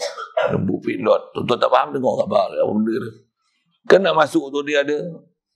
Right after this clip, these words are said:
buh canvas tu, kan. Halang, halang, halang.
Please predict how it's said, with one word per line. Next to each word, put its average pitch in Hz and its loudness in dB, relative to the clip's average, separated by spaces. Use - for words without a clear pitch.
buh 131 4
canvas 143 2
tu, 147 -2
kan. 123 -6
Halang, 139 4
halang, 127 -4
halang. 123 -4